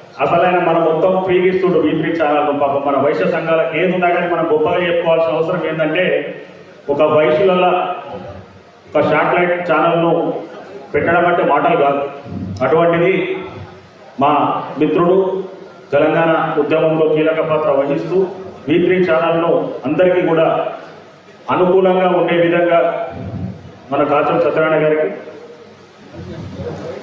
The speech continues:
కోటి రూపాయలు ఇచ్చినా కానీ గోమట్టంతో సోపా చేయమన్నాడు కేసీఆర్ గారు.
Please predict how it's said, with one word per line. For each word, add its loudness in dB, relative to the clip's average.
కోటి 4
రూపాయలు 4
ఇచ్చినా 0
కానీ 0
గోమట్టంతో 2
సోపా 0
చేయమన్నాడు 0
కేసీఆర్ -2
గారు. -2